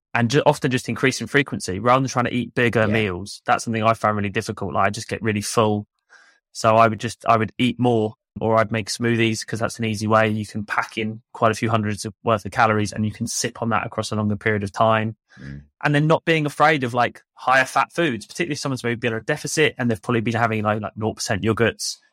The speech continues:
Speaker 1: chicken breast, turkey breast, just having, like, slighter, higher fat versions of those foods. Again, you haven't got to change your recipe, but you just have chicken thigh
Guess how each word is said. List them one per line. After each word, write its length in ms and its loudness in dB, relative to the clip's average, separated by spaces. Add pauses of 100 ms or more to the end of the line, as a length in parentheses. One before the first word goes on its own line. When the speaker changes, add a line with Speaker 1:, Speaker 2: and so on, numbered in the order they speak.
Speaker 1:
chicken 280 -8
breast, 340 4
turkey 300 0
breast, 420 0
just 200 -10
having, 260 0
like, 280 0
slighter, 680 0 (320)
higher 320 2
fat 340 0
versions 380 0
of 80 -2
those 180 -2
foods. 400 0
Again, 220 -2
you 80 -4
haven't 160 -2
got 60 -2
to 80 -4
change 420 -2
your 60 -8
recipe, 520 -4
but 80 -20
you 80 -10
just 160 -10
have 140 -6
chicken 260 -10
thigh 340 2